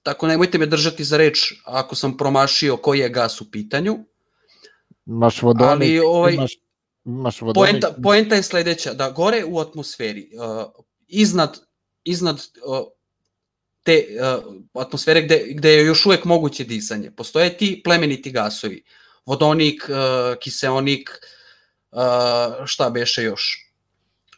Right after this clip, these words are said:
Speaker 2: Helium.
Speaker 1: Ksenon,
Speaker 2: Ksenon,
Speaker 1: čuda,
Speaker 2: da.
Speaker 1: svašta, svakakvi neki ti gasovi. I svi oni daju različite boje, različite boje, kako se zove, kada se, a, utiče na njih magnetnim poljem ili elektromagnetnim poljem.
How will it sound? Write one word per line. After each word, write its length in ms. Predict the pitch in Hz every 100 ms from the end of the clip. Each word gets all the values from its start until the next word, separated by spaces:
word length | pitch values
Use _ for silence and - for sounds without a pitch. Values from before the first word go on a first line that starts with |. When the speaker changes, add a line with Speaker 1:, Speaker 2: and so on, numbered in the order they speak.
| _ - -
Speaker 2:
Helium. 680 | 110 104 95 90 87 87 87
Speaker 1:
Ksenon, 640 | - 196 185 190 175 156 143 143 135 131
Speaker 2:
Ksenon, 320 | 127 92 147 -
Speaker 1:
čuda, 200 | 165 147
Speaker 2:
da. 300 | 139 135 131
Speaker 1:
svašta, 400 | 143 196 170 -
svakakvi 400 | 151 214 190 -
neki 240 | 147 135 -
ti 100 | 135
gasovi. 520 | 120 113 120 107 - _ -
I 80 | 139
svi 180 | - 240
oni 280 | 240 262 - 160
daju 300 | 151 180 196
različite 600 | 165 160 175 - 165 143
boje, 320 | 123 127 135
različite 640 | 139 139 147 180 175 143 135
boje, 420 | 120 135 143 147
kako 240 | - 120
se 140 | - 127
zove, 420 | 120 123 120 120
kada 220 | 135 131
se, 340 | 127 - 156 - _ _ _ _
a, 260 | 123 120 110 _ _
utiče 360 | - 139 156 143
na 60 | 135
njih 220 | 151 151
magnetnim 480 | 135 135 143 120 113
poljem 320 | 139 143 143
ili 180 | 139 139
elektromagnetnim 840 | 151 - 117 117 110 107 117 107
poljem. 240 | - _